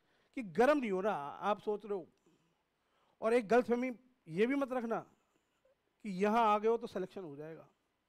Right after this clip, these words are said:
राजस्थान में, जयपुर में ही geography की यानी कितनी coaching होंगी, और वो क्लासें ऐसी भरी होंगी। जयपुर के बाद राजस्थान में भी बहुत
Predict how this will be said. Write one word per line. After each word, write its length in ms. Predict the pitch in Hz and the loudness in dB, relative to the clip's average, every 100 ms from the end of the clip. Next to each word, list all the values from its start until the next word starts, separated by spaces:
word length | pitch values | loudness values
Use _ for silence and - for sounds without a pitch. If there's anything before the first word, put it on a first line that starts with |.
| _ _ _ _ _ _ _ _ - | _ _ _ _ _ _ _ _ -4
राजस्थान 720 | 165 202 254 - - 233 247 | 0 2 0 -4 0 2 2
में, 380 | 240 254 277 156 | -2 -4 -4 -2
जयपुर 360 | 170 196 240 | 0 0 0
में 140 | 262 254 | -2 -2
ही 160 | 277 - - | -4 -8 -6
geography 420 | 180 220 226 254 | -2 0 -2 -4
की 160 | 233 247 | -2 -2
यानी 140 | 233 | -2
कितनी 260 | 214 196 233 | -6 -12 -10
coaching 340 | 208 208 196 | -10 -10 -12
होंगी, 300 | 143 143 143 _ _ _ _ _ | -14 -16 -20 _ _ _ _ _
और 100 | 185 | -6
वो 80 | 226 | -4
क्लासें 340 | 220 208 208 | -2 -2 0
ऐसी 200 | 226 196 | -2 -4
भरी 180 | 202 147 | -8 -6
होंगी। 280 | 175 143 143 _ _ _ _ _ _ _ _ _ _ _ _ _ _ _ _ _ _ | -6 -8 -14 _ _ _ _ _ _ _ _ _ _ _ _ _ _ _ _ _ _
जयपुर 360 | 160 233 269 277 | 2 4 4 2
के 100 | 277 | 6
बाद 260 | 269 262 | 6 6
राजस्थान 600 | 190 175 220 262 - 285 | 4 2 2 0 2 2
में 180 | 302 320 | 2 0
भी 60 | 262 | 2
बहुत 340 | 233 262 - | 2 2 -2